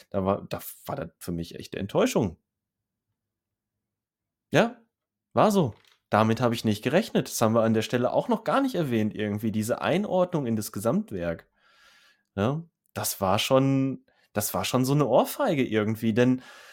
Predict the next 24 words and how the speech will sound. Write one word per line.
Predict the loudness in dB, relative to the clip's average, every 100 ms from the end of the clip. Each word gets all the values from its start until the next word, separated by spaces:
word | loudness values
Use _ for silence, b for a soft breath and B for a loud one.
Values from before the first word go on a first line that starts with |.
| B B _ _ _ _ _ _ _ _ _ _ _ _
du | 0
überleg | 4 4 4 4
mal, |
du | 2
guckst | 2 -2 0
dir | 2
vorher | 2 0 2 4 4 2
Out | 0 -2
for | -2 -4
Justice | -4 -6 -6 -8 -8
an | -12 -14 -20 _
oder | 0 2
Marked | 4 4 2 -2
for | -4
Death | -2 -2 -4 -10 -18 _ _ b b b b
und | b -6 0
dann | 0 2 0 0
wechselst | -2 -2 -4 -6 -2
du | -2
sofort | 0 -2 -2 -6 -4 -2 0 -2 -6 -16 _ _ _ _ _ _ _ -10
zu | -6 -6
Fire | 0 2 2
Down | 2 0
Below. | 0 -2 -2 -4 -8